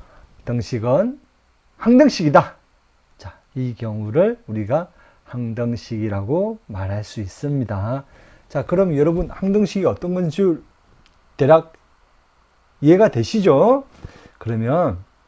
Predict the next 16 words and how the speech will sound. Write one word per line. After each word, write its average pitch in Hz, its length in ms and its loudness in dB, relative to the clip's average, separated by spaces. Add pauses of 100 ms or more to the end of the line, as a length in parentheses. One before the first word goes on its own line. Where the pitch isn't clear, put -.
(760)
이제 123 540 -4 (460)
문제를 165 420 6
풀면서 226 600 4 (260)
한번 120 580 -2 (120)
항등식을 123 680 -4
좀 127 220 -4
더 165 400 0 (140)
깊이 - 300 -10
들어가 110 340 -6
보도록 113 360 -10
하겠습니다. 139 800 -4 (580)
등-, 147 120 2 (200)
등식 151 680 4 (220)
에이엑스 196 520 6
제곱 135 420 4
플러스 175 480 2